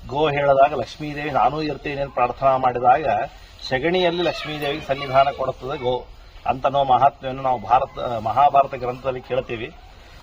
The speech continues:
ಅಷ್ಟೇ ಅಲ್ಲದೇನೆ, "ಗಾವೋ ಮೇ ಅಗ್ರತಃ ಸಂತು, ಗಾವೋ ಮೇ ಸಂತು ಪೃಷ್ಠತಃ" ಅಂತ ಈ ರೀತಿಯಾಗಿ ಎಲ್ಲರ ಪ್ರಯಾಣ ಮಾಡಬೇಕಾದಾಗ, ಏನಾರ ಮಾಡಬೇಕಾದಾಗ ನಮ್ಮ ಸುತ್ತಮುತ್ತಲೂ, ಆ, ಗೋಗಳಿರಲಿ. ಗೋಗಳು ಇದ್ದು ಅಂತಾದರೆ ಸಕಲ ದೇವತೆಗಳ ಸನ್ನಿಧಾನ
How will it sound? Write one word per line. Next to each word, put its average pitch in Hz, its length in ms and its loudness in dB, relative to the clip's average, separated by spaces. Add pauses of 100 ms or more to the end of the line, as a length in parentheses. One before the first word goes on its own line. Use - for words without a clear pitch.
ಅಷ್ಟೇ 156 260 -2
ಅಲ್ಲದೇನೆ, 143 540 0
"ಗಾವೋ 135 440 2
ಮೇ 147 160 -6
ಅಗ್ರತಃ 139 360 -2
ಸಂತು, 135 480 -10
ಗಾವೋ 131 380 2
ಮೇ 139 180 -4 (180)
ಸಂತು 131 240 -10
ಪೃಷ್ಠತಃ" 131 520 -2
ಅಂತ 123 280 2
ಈ 123 100 -6
ರೀತಿಯಾಗಿ 123 540 -2 (500)
ಎಲ್ಲರ 143 300 0
ಪ್ರಯಾಣ 143 380 4
ಮಾಡಬೇಕಾದಾಗ, 131 840 0
ಏನಾರ 131 360 -4
ಮಾಡಬೇಕಾದಾಗ 127 760 0
ನಮ್ಮ 131 240 -2 (500)
ಸುತ್ತಮುತ್ತಲೂ, 147 880 -4 (500)
ಆ, 143 140 4
ಗೋಗಳಿರಲಿ. 139 720 -2
ಗೋಗಳು 147 640 -8
ಇದ್ದು 151 380 -6
ಅಂತಾದರೆ 139 720 -2
ಸಕಲ 151 300 -2
ದೇವತೆಗಳ 151 520 -4 (120)
ಸನ್ನಿಧಾನ 139 480 -6